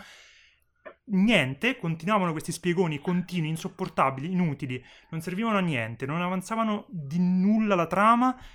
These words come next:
continuava semplicemente a essere un inseguimento tra, eh, Ghidorah e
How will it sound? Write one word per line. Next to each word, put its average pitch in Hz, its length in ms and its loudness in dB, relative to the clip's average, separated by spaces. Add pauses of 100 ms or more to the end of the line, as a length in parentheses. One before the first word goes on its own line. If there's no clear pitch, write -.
(300)
continuava 170 500 -2
semplicemente 165 480 -4
a 160 60 0
essere 143 240 -6
un 143 60 -4
inseguimento 156 520 -4
tra, 156 320 0
eh, 127 340 -10
Ghidorah 139 580 -4
e 123 380 -6